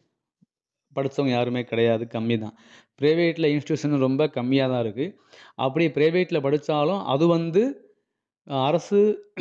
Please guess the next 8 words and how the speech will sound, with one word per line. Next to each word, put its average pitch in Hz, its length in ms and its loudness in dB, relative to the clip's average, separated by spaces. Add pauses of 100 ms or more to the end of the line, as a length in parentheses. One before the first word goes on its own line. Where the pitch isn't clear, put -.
(200)
இது 160 200 4
மாதிரி 180 240 2
டைரக்ட் 160 380 0
கவர்மெண்ட்டே 165 560 0
ட்ரெயினிங் 151 320 -2
பண்ற 139 240 -2
மாதிரி 135 240 2
இருக்காது. 127 540 -2